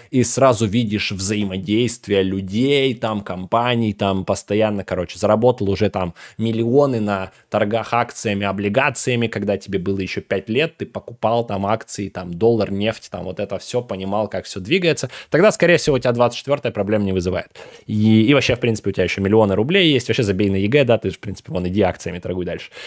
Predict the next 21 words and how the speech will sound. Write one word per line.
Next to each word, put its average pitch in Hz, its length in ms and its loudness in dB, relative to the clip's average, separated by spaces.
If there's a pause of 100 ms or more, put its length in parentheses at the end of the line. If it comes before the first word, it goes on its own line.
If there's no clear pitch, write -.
(140)
Если, 185 380 2
короче, 123 420 2
у 113 100 -4
тебя 120 520 2
нет 107 840 -2
математического 104 800 -6
мышления, 127 520 0 (280)
и 180 100 0
ты 185 120 0
еще 120 240 0
и - 20 -4
прогать 220 420 2
не 156 80 0
умеешь 131 340 0
на 110 100 -2
данный 110 200 4
момент, 107 360 -2
и 113 80 -6
с - 80 -8
нуля 120 200 2
стартуешь, - 480 -6